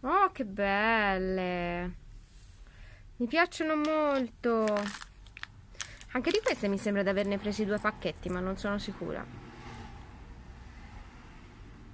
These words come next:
Guardate bella la Crystal.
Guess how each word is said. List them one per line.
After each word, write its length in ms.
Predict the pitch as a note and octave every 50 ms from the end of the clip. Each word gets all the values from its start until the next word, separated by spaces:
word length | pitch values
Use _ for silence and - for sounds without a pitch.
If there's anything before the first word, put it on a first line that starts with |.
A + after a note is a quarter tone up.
| - - - - - - F#3 D3 A#2+ - - - - - - - -
Guardate 380 | - A3 A#3 A#3 C4 C4 D4+ C#4
bella 300 | B3+ C#4 C#4 C#4+ C#4+ C#4+
la 140 | C#4+ C#4 C4+
Crystal. 1000 | - - G#3+ G#3 G#3 G#3+ - - - - - F3+ F3+ F3+ E3+ E3 E3+ F3 F3+